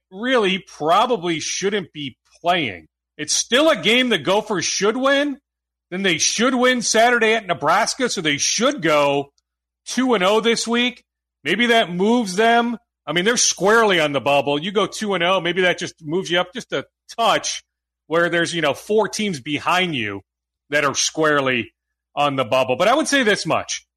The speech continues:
The buyout of Pitino is one point seven five million dollars. I still don't have a sense that during this pandemic, after people have been laid off in that athletic department, including Pitino's personal assistant, Caitlin,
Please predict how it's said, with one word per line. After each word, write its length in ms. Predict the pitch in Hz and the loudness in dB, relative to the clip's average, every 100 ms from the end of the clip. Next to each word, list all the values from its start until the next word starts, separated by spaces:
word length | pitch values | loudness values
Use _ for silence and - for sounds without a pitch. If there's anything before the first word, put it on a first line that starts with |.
| - | -8
The 80 | 170 | -2
buyout 460 | 190 214 254 254 | 2 4 4 4
of 100 | 240 | 2
Pitino 460 | 208 - 196 208 202 | -4 -6 -4 0 0
is 120 | 127 | 0
one 220 | 135 180 | -2 -2
point 260 | 175 190 180 | -2 -6 -4
seven 280 | - 170 170 | -4 -4 -2
five 260 | 175 160 | 0 0
million 280 | 147 151 147 | 0 -2 -2
dollars. 500 | 135 131 143 143 - _ _ _ _ _ _ - | 2 2 2 -2 -6 _ _ _ _ _ _ -4
I 120 | 185 | -4
still 260 | 233 254 254 | -2 2 4
don't 140 | 233 | 4
have 160 | 190 185 | 2 0
a 40 | |
sense 380 | 165 196 180 160 | 0 2 0 0
that 220 | 170 139 | -2 -2
during 280 | 117 165 208 | 0 0 0
this 160 | 208 - | -2 -6
pandemic, 760 | 208 208 185 156 139 135 - _ _ _ _ _ | -2 -2 0 0 0 -2 -4 _ _ _ _ _
after 280 | 143 160 165 | -4 -2 -4
people 340 | - 196 214 | -4 -2 0
have 140 | 202 147 | 0 0
been 160 | 180 | -2
laid 340 | 165 131 175 202 | -2 0 0 2
off 480 | 190 175 135 - - | 4 4 2 -4 -14
in 160 | 160 180 | -8 0
that 180 | 190 202 | 2 2
athletic 400 | 170 208 214 - | 0 0 -2 -4
department, 520 | 139 147 151 170 185 | -6 -2 -2 -4 -8
including 420 | 180 170 330 349 | -10 -4 -2 -2
Pitino's 460 | 196 - 220 214 - | -4 -6 -2 -2 -2
personal 420 | - 220 208 175 | -4 -4 -4 -6
assistant, 400 | 131 208 - 120 | -4 -6 -8 -10
Caitlin, 380 | - 190 156 | -4 -4 -4